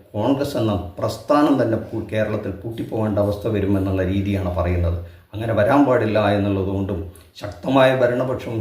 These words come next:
ശക്തമായ പ്രതിപക്ഷവും നമ്മുടെ നാട്ടിലുണ്ടായിരിക്കണം. അത് ആര് ഭരണപക്ഷത്ത് വന്നാലും ആര് പ്രതിപക്ഷത്ത് വന്നാലും. കോൺഗ്രസ്സുകാർക്കറിയാം, വോട്ട് ചോരി പോലെയുള്ള ഒരു വലിയ, പിന്നെ, മൂവ്മെന്റ് രാഹുൽ ഗാന്ധിയുടെ നേതൃത്വത്തിൽ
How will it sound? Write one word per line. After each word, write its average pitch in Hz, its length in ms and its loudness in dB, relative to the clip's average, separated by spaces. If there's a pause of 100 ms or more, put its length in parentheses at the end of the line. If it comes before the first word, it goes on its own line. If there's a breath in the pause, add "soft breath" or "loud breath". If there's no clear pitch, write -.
(100)
ശക്തമായ 127 580 -2 (180)
പ്രതിപക്ഷവും 131 680 -2
നമ്മുടെ 107 300 0
നാട്ടിലുണ്ടായിരിക്കണം. 87 760 -2
അത് 78 120 -4 (100)
ആര് 123 220 2
ഭരണപക്ഷത്ത് 127 540 0
വന്നാലും 123 440 -4
ആര് 117 200 0
പ്രതിപക്ഷത്ത് 120 480 -2
വന്നാലും. 82 380 -6 (400 loud breath)
കോൺഗ്രസ്സുകാർക്കറിയാം, 101 880 0 (120)
വോട്ട് 110 240 -4
ചോരി 113 220 -2
പോലെയുള്ള 101 420 -2
ഒരു 92 120 -2 (100)
വലിയ, 120 300 0 (440 loud breath)
പിന്നെ, 107 260 0 (200)
മൂവ്മെന്റ് 135 460 6 (160)
രാഹുൽ 107 320 2
ഗാന്ധിയുടെ 107 320 0 (300)
നേതൃത്വത്തിൽ 117 560 -2